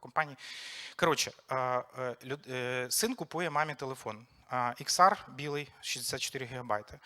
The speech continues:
А, м, дарує, а, не працює Wi-Fi. Він дзвонить, говорить: «Слухайте, що за фігня?» Е, ми говоримо: «Відправляй назад, ми тобі поремонтуємо, ну, там, м, все приведемо до того стану,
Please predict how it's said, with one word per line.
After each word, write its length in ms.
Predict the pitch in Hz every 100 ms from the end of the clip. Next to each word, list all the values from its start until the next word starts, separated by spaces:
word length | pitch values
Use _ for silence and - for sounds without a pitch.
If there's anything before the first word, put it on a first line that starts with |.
| - - - -
А, 280 | 135 127 123 123 -
м, 260 | 135 131 120
дарує, 480 | 170 156 120 123 180 - - -
а, 300 | 135 131 127
не 120 | 143 156
працює 360 | 151 - 170
Wi-Fi. 480 | 135 127 - 107 113 -
Він 120 | 139 151
дзвонить, 360 | 139 180 175
говорить: 220 | 143 135
«Слухайте, 340 | - 143 - 120
що 160 | -
за 100 | 135
фігня?» 460 | 127 123 156 196 220 131
Е, 200 | 131 123
ми 120 | 135
говоримо: 300 | 143 143 135 - - -
«Відправляй 420 | 147 147 151 147
назад, 400 | 147 147 214 - - - -
ми 120 | 151
тобі 340 | 165 156 160 147
поремонтуємо, 680 | - 147 151 151 202 233 147
ну, 160 | 151
там, 160 | 113 110
м, 480 | 117 123 117 123 123
все 200 | - 151
приведемо 540 | 143 135 139 135 127
до 300 | 120 127 127
того 220 | 120 135 131
стану, 400 | - 202 185